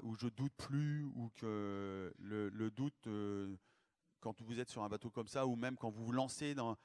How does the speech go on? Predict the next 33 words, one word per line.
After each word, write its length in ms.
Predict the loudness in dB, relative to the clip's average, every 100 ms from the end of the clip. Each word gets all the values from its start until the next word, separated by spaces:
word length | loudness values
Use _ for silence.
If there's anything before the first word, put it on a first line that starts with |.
| -18 _
quand 120 | -2 -2
je 120 | -2
me 80 | -4
suis 160 | -2
lancé 320 | -2 -2 -4
à 80 | -4
construire 340 | -4 -6 -6 -4
ce 60 |
bateau 340 | -6 -4 -4 -2
là, 300 | -4 -4 -4
euh, 260 | -4 -6 -10 _ _
je 60 | 4
suis 80 |
allé 120 | 6 10
voir 180 | 8
les 160 | 8 0
trois 200 | 0 0
sœurs 360 | 4 4 4 2
et 60 |
je 80 | 2
leur 100 | 2
ai 60 | 2
proposé 300 | -2 0 2
un 80 |
bateau 260 | 2 2 0
classique 500 | -2 -6 -6 -8 -4
et 20 |
un 120 | -2
bateau, 380 | -2 0 0 2
euh, 120 | 0 -2
et 100 | -4
ce 160 | -4
bateau. 380 | -4 -2 -4